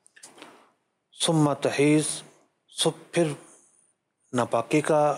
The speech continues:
زمانہ آ گیا، ثُمَّ تَطْہَرْ، پھر پاکی کا زمانہ آ گیا، ثُمَّ ان شاء امسک بعدو و ان شاء طلق،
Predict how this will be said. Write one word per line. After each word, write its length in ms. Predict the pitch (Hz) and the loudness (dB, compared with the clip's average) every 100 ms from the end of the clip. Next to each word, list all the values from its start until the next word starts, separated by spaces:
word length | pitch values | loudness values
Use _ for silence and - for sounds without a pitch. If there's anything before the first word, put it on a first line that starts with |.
| - | 0
زمانہ 360 | 139 139 139 | 2 2 2
آ 120 | 139 135 | 0 2
گیا، 260 | 135 131 131 - _ - _ _ - - - - _ - - | 2 2 -2 -12 _ -20 _ _ -20 -20 -20 -20 _ -8 -2
ثُمَّ 320 | 165 156 156 | 0 0 -2
تَطْہَرْ، 460 | 151 160 - 143 147 143 - _ _ _ - | 0 -2 0 0 0 -4 -18 _ _ _ -4
پھر 100 | 175 - - | -4 -2 -4
پاکی 280 | 123 - | -4 -2
کا 120 | 147 156 | 2 2
زمانہ 360 | 147 147 147 | 2 2 2
آ 160 | 147 135 | 0 2
گیا، 320 | 139 135 139 - - _ _ _ - - | 2 2 2 -4 -20 _ _ _ -6 0
ثُمَّ 220 | 165 156 | 2 2
ان 240 | 143 147 | 0 0
شاء 440 | - - 147 147 143 | 0 2 2 2 0
امسک 520 | 139 147 - 175 - _ _ _ _ _ _ _ _ _ _ _ _ _ _ - | -2 -2 0 -2 -2 _ _ _ _ _ _ _ _ _ _ _ _ _ _ -4
بعدو 420 | 147 139 156 160 - - | -2 2 2 2 -2 -2
و 60 | |
ان 240 | 135 151 143 | 0 0 0
شاء 400 | - 143 135 156 - | 2 2 2 0 -2
طلق، 560 | 143 110 95 - - | -2 0 0 -4 -18